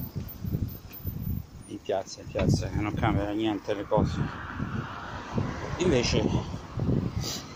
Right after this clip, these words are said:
secondo me, un grande viaggio inizia anche con un primo passo. Flop,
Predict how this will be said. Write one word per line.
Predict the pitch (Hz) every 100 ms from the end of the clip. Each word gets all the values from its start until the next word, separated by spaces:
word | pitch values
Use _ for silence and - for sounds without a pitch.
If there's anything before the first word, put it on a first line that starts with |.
| - - -
secondo | - - 139 147 165
me, | 160 131 123 - - - - - - - - - - - - - - -
un | 131
grande | 139 151 120 117 107 - - - - -
viaggio | 120 107 101 117 143 -
inizia | 139 113 101 - 117 -
anche | 117 110 - 127
con | - 113
un | 101
primo | - 107 101 -
passo. | - 95 - - - - - - - - - - - -
Flop, | - 214 269 - - 247